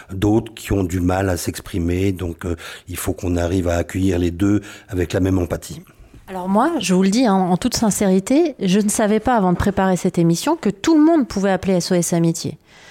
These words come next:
Speaker 2: Euh, je me revois encore il y a quelques années, très douloureuses de ma vie,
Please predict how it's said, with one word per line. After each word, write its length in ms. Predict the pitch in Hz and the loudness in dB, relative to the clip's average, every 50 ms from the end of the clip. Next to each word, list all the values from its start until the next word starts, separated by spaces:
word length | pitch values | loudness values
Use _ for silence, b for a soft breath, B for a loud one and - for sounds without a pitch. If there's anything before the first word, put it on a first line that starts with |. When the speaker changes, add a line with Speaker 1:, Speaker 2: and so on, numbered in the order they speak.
| B B B B B - | B B B B B -6
Speaker 2:
Euh, 140 | - - 151 156 | -4 -2 -2 0
je 140 | 156 175 | 2 2
me 80 | 175 175 | 4 4
revois 240 | 175 180 190 226 226 | 4 4 4 4 4
encore 260 | 208 190 - 214 214 | 4 2 2 2 2
il 60 | 185 | 2
y 20 | 156 | 2
a 260 | 151 156 147 - 185 | 2 2 0 0 -2
quelques 600 | - - 175 165 - - 170 165 165 160 165 165 | 0 -2 -2 0 2 2 4 6 6 6 6 6
années, 380 | 175 175 175 185 208 233 247 247 | 4 4 4 4 4 2 2 0
très 240 | - - - 185 170 | -2 -2 -2 0 2
douloureuses 360 | 180 175 180 175 180 175 170 | 2 4 4 4 4 4 4
de 120 | 165 165 | 4 4
ma 160 | 160 165 165 | 4 4 4
vie, 260 | 160 165 208 262 285 | 4 4 4 2 0